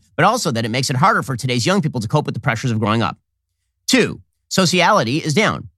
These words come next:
According to a couple of social scientists, one is named Jean, uh, Jean Twenge, a psychologist, and, uh, and the other is named, uh, Steinberg.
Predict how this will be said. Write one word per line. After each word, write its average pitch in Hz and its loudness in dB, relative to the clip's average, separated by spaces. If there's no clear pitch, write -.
According 180 2
to 143 0
a 127 -4
couple 147 0
of 101 -4
social 151 0
scientists, 185 0
one 127 2
is 110 -2
named 107 0
Jean, 143 2
uh, 78 -10
Jean 139 2
Twenge, 139 0
a 107 -2
psychologist, 147 0
and, 127 2
uh, 117 0
and 135 0
the 131 0
other 131 0
is 131 0
named, 123 2
uh, 104 -2
Steinberg. 107 -2